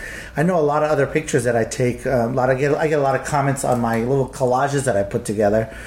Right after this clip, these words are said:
And the reason why I put these collages, that's that filmmaker part of me, 'cause it's like, gosh, you know what, I,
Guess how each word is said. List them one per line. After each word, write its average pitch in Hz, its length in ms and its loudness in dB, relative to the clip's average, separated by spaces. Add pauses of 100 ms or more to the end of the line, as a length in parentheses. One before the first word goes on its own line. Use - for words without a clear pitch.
(360)
And 131 280 0
the 147 60 0
reason 165 260 2
why 147 140 2
I 139 60 2
put - 160 -2
these 135 120 -6
collages, 127 380 0
that's 196 240 -2
that - 240 -2
filmmaker 160 500 0
part 160 220 0
of 147 80 0
me, 165 240 0 (320)
'cause 135 180 0
it's 160 200 0
like, 131 180 -2
gosh, 151 320 0
you 151 80 2
know 151 60 2
what, 156 80 2
I, 147 240 0